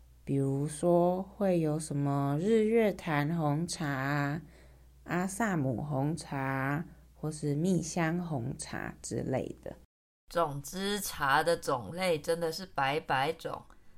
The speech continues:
Speaker 2: 大家有机会来台湾，真的可以多尝试一些不一样的茶，这样才可以找到最合自己口味的饮料啦。
Speaker 1: 没错，大家喝茶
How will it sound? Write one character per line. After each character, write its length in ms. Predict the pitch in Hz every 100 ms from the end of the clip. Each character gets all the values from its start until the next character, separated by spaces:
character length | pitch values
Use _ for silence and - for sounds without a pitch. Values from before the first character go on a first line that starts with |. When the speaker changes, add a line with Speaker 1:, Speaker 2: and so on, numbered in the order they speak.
| -
Speaker 2:
大 200 | 185 175
家 180 | 170 170
有 220 | 165 101
机 280 | - 175 175
会 300 | 185 208 175
来 240 | 147 143
台 320 | 151 160 147 151
湾， 340 | 165 165 170 - - -
真 220 | - 170
的 140 | 170 156
可 260 | - 151
以 180 | 165 151
多 240 | 139 160 170
尝 340 | 165 147 147
试 280 | 147 185 175
一 100 | 175
些 360 | 170 160 156
不 280 | 160 - 175
一 160 | 147 147
样 240 | 175 160
的 160 | 135 131
茶， 540 | - - 73 92 143 - - - - - -
这 220 | 190 190
样 280 | 185 175 175
才 220 | 160 151
可 220 | 151 165
以 120 | 165
找 280 | 175 160 113
到 180 | 147 170
最 340 | 160 190 180
合 240 | 170 147 147
自 220 | - 180
己 240 | 156 147
口 280 | 147 - -
味 220 | - 175
的 200 | 156 139
饮 260 | - 131 131
料 300 | 156 160 139
啦。 340 | 131 135 135 143 _ _ _ _ _
Speaker 1:
没 220 | 190 185
错， 480 | 190 - 285 170 - - - - -
大 200 | 196 185
家 280 | 175 180
喝 380 | 190 - 254 269
茶 560 | 277 - 185 120 135